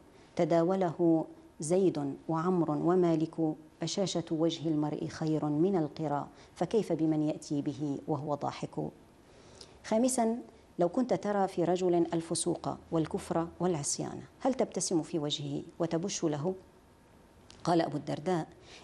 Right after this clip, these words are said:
"إنا لنكشر في وجوه أقوام وإن قلوبنا لتلعنهم". عن عائشة أن رجلا استأذن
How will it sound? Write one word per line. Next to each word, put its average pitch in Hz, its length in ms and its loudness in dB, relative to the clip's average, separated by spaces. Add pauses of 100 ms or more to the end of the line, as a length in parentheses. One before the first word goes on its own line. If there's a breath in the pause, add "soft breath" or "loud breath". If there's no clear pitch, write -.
(120)
"إنا 202 280 6
لنكشر 165 720 2
في 170 160 2
وجوه 151 400 2
أقوام 147 640 -2 (260 loud breath)
وإن 185 320 2
قلوبنا 147 760 -2
لتلعنهم". 139 760 -6 (640 loud breath)
عن 156 100 2
عائشة 170 460 0 (280)
أن 160 140 4
رجلا 165 540 0
استأذن 156 680 -2